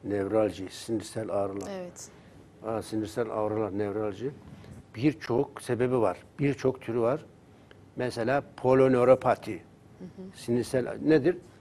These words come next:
Speaker 1: Sinir hücrelerin etrafındaki kılıfın zedelenmesi nedeniyle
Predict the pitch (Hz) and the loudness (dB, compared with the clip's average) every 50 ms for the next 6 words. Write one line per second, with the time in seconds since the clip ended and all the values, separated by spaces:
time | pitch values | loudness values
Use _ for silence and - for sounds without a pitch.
0 | - - - - - - - - - - - - 165 214 220 151 135 160 165 175 | -20 -20 -20 -20 -20 -20 -20 -20 -18 -8 0 4 6 6 6 6 4 2 6 6
1 | 190 180 185 170 165 156 - - 143 139 - 143 156 156 160 139 - 160 156 147 | 8 8 8 8 8 6 4 2 0 -2 4 8 10 10 10 10 8 6 6 6
2 | 139 131 131 123 - - 127 - - - - 180 170 - - 123 135 160 175 - | 6 6 4 4 4 0 -2 -2 2 6 10 10 10 10 8 6 4 4 2 0
3 | - - - - - - - - - - - - - - - - - - - - | -12 -20 -20 -20 -20 -20 -20 -20 -20 -20 -20 -20 -20 -20 -20 -20 -20 -20 -20 -20
4 | - - - - - - - - - - 156 165 151 170 165 170 170 165 170 165 | -20 -20 -20 -20 -20 -20 -20 -10 0 6 8 10 12 12 12 12 12 12 12 10
5 | 160 160 156 - - 175 214 262 320 294 - - - 165 202 247 277 262 185 135 | 10 10 8 6 6 6 6 6 4 0 -6 -2 4 4 6 8 8 8 8 6
6 | 113 104 95 101 | 6 2 0 -2